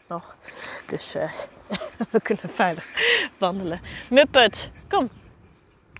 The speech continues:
Ze heeft er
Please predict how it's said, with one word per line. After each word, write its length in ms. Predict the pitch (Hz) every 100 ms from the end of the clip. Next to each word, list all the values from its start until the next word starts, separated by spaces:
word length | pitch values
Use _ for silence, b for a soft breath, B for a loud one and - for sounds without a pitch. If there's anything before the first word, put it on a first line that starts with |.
| - B B B B B B B B B B B _ _ - B 196 B -
Ze 140 | -
heeft 160 | 180 -
er 100 | 170